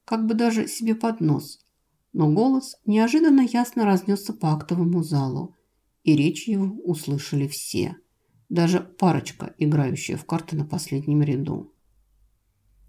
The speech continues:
Возможно, стоило объявить это каждому курсу отдельно, но я считаю, лучше пусть будет так. С сегодняшнего дня в Светлых Землях и Неравиэне,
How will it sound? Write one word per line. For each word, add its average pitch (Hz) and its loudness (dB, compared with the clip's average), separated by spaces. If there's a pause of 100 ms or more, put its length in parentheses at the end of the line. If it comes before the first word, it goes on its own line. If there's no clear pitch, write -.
(240)
Возможно, 220 4
стоило 214 2
объявить 196 4
это 190 -2
каждому 175 4
курсу 180 -4
отдельно, 165 2 (640)
но 196 4
я 262 6
считаю, 247 0
лучше 240 -2
пусть 196 -2
будет 175 0
так. - -10 (640)
С - -16
сегодняшнего 233 2
дня 277 2 (380)
в - -20
Светлых 208 2
Землях 180 4
и 175 4
Неравиэне, 156 6